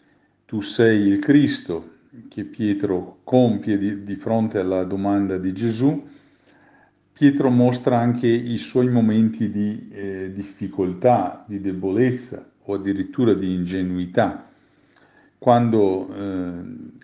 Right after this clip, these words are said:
al primo annuncio della passione Gesù manifesta apertamente quello che dovrà accadere, cioè il fatto che egli sarà, sarà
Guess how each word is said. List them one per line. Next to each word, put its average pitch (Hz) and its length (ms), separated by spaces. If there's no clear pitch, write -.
al 104 200
primo 127 320
annuncio 120 460
della 92 200
passione 104 720
Gesù 98 640
manifesta 98 1200
apertamente 101 1300
quello 123 400
che 104 140
dovrà 101 400
accadere, 95 880
cioè 110 220
il 98 120
fatto 107 520
che 98 360
egli 107 340
sarà, 104 580
sarà 101 760